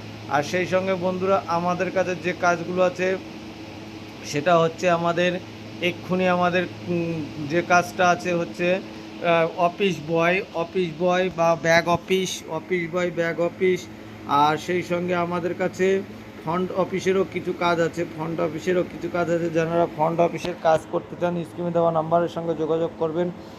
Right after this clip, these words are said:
যোগাযোগ করে কথা বলে ডাইরেক্টলি কাজে জয়েন করতে পারেন। আর বন্ধুরা, আজকের যে কাজগুলো আমরা বলছি, এই কাজগুলো only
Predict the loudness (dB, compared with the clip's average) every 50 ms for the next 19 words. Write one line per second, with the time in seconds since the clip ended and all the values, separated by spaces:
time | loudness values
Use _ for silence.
0 | -16 -16 -16 -14 -8 -6 -4 -2 0 0 0 -2 -2 0 2 2 2 2 4 2
1 | 2 4 6 4 4 4 4 0 0 -2 -4 -4 -4 -4 -4 -4 -4 -2 0 0
2 | 2 2 0 0 0 0 0 0 0 -2 -4 -6 -4 -4 -6 -4 -2 -2 -2 -2
3 | -4 -6 -8 -14 -16 -16 -16 -16 -10 0 2 2 4 4 2 0 0 2 4 2
4 | 4 6 6 4 4 2 0 -4 -4 -2 -2 -2 -2 0 4 4 4 4 2 0
5 | 0 2 4 4 4 4 2 2 0 0 0 0 -2 -2 -2 -4 -4 -2 -2 -2
6 | -2 0 0 0 0 0 -2 -2 -2 0 0 0 0 -2 -4 -10 -16 -16 -16 -12
7 | -4 -2 0 2 4 4 2